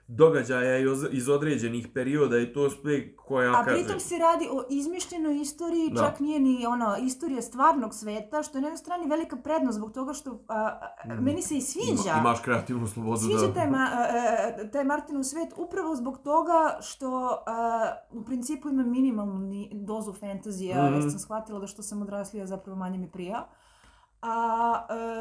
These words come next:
Speaker 2: em, uspeva da to što koristi istoriju samo kao inspiraciju, ima potpunu slobodu to kako će praviti.
Speaker 1: Da.
Speaker 2: A na drugoj strani, ovaj, a,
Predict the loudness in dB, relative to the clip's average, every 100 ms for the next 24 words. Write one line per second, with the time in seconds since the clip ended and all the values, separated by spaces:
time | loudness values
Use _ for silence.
0 | -4 -4 -6 -8 -10 -12 -12 _ _ -6
1 | -4 -4 -2 4 4 4 -4 -2 -2 0
2 | -4 -8 -6 -6 -6 -16 -4 -2 -2 -4
3 | -4 -4 -4 -2 -2 -2 -4 -4 -2 -2
4 | -4 -4 -4 -4 -6 0 0 -2 -4 -4
5 | -4 -4 -6 -6 -10 -8 -10 -8 -6 -4
6 | -4 -4 -6 -10 -8 -8 -8 -10 -6 -2
7 | -2 -4 -8 _ -6 -4 -4 -6 -4 -6
8 | -6 _ -2 -2 -2 -10 -20 -20 -4 2
9 | 6 6 4 0 0 -4 -6 -6 -6 -4
10 | 0 0 2 2 2 0 -2 -4 -4 -2
11 | -2 -2 -2